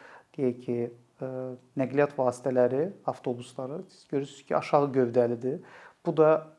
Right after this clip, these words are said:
hərəkətin daha da rahatlaşdırır. Digər yeni metro, ə, xəttində, Bənövşəyi xəttə artıq, ə,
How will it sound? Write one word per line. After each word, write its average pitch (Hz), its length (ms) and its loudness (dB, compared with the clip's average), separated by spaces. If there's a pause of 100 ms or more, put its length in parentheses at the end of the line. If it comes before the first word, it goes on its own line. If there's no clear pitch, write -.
hərəkətin 147 760 2 (340)
daha 139 240 8
da 127 100 4
rahatlaşdırır. 127 960 0 (680)
Digər 147 340 2
yeni 147 520 2
metro, 151 380 4 (680)
ə, 196 80 -14 (480)
xəttində, 135 600 0
Bənövşəyi 135 500 -2
xəttə 139 280 -4
artıq, 131 380 -4 (280)
ə, 151 220 -6